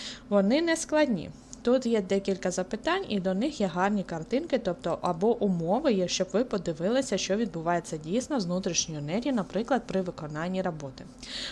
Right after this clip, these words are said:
Але найголовніше, що ви повинні знати, що в нас є внутрішня енергія, саме може змінюватись. Яким же шляхом вона може змінюватись? Вона може змінюватись по-, шляхом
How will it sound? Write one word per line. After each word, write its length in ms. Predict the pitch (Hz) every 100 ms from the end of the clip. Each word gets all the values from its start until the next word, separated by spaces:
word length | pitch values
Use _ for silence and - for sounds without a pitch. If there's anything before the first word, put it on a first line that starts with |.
| -
Але 260 | 180 196 226
найголовніше, 720 | 214 185 175 170 196 359 214
що 160 | - 170
ви 120 | 247
повинні 420 | 202 180 185 196
знати, 400 | 180 160 135 - - - - - - - - - -
що 220 | - 196
в 60 | 180
нас 340 | 190 320 - -
є 340 | 185 160 208 196
внутрішня 720 | 170 185 214 - 156 - 175
енергія, 400 | 180 285 370 208 156 - - -
саме 400 | - 240 294 233
може 340 | 190 240 220
змінюватись. 800 | 190 214 240 196 156 - - - -
Яким 380 | 190 220 320 302
же 100 | 247
шляхом 460 | - 262 254 247
вона 220 | 180 170 165
може 300 | 160 151 160
змінюватись? 600 | 160 147 143 143 - - - - -
Вона 320 | - 160 170 269
може 280 | 320 285
змінюватись 800 | 262 233 220 180 156 147 156 - -
по-, 280 | 170 170 165 170
шляхом 500 | - 196 190 196 165